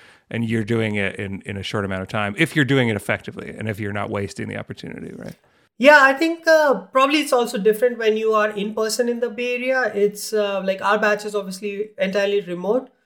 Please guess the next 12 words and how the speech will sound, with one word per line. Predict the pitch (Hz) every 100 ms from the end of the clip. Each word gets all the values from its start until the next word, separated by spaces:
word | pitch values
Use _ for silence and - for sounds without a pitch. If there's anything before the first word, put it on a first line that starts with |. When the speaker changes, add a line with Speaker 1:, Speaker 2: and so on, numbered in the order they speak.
| _ _
Speaker 2:
But | 233
at | 240 226
the | 262
same | 254 262
time, | 277
I | 262
think | 277
this | 262 269
sort | 262
of, | 247
like, | 233 190 - _ _ _ _ _ _ -
willingness | 185 240 269 277 311 -